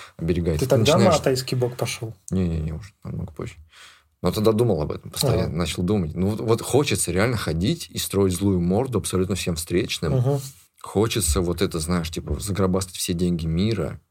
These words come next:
Speaker 1: Вот хочется вот быть таким вот, это к-, человек, который себе все сгребет и
Speaker 2: Ага.
Speaker 1: отдаст все семье. И вот такие, ну, лихие парни, да. Допустим, вот он гуманитарий. Я не знаю, лихой он, не лихой, но он из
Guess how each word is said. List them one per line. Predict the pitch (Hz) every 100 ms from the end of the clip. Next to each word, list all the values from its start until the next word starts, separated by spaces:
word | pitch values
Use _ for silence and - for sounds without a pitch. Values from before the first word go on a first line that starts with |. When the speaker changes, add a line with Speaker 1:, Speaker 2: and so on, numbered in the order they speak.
| _ -
Speaker 1:
Вот | 90
хочется | - 110 - 82
вот |
быть | 87 90
таким | - 101 101
вот, |
это | 104 -
к-, | 80 -
человек, | - 95 120
который | - 90
себе | - 87 87
все | 104 - 92
сгребет | 82 82 90 104
и |
Speaker 2:
Ага. | 113
Speaker 1:
отдаст | 120 117
все | - 98
семье. | - 92 85 78 _ - - - - _ _ _ - _ 80
И | 82
вот | 101
такие, | - - 139 113 92 - _ _ _ _ _ _ _ _ _ _ _ _ _ -
ну, | 98 82 - -
лихие | 92 - 135
парни, | 139 82 80 92
да. | 87 104
Допустим, | 110 101 92 -
вот | 104 95
он | 87
гуманитарий. | 82 80 73
Я | 87
не | 90
знаю, | 80
лихой | 73 90
он, | 80
не | 80
лихой, | 76 82 82
но | 87
он | 123
из | 95 - -